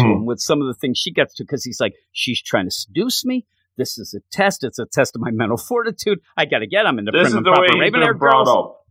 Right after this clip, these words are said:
Speaker 2: Yeah, yeah. And yeah, he has. And so he ends up trying to get through this day of class, and he, it, it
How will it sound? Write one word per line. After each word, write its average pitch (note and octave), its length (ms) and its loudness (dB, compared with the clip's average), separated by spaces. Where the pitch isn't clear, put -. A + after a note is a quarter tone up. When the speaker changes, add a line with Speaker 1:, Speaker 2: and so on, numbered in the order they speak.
Speaker 2:
Yeah, D#3+ 180 0
yeah. C#3+ 160 0
And E3 320 -2
yeah, F3 280 0
he D#3 100 2
has. B2+ 340 -2
And D#3 220 -2
so C#3+ 260 0
he F3+ 120 0
ends G#3+ 200 0
up G#3+ 120 -2
trying E3 200 0
to C#3+ 80 0
get C#3+ 160 0
through C#3+ 180 -4
this A2 200 -8
day C3 240 0
of G#2+ 160 -6
class, B2 640 -2
and D3 500 0
he, - 240 -14
it, D#3+ 260 -2
it D#3 160 0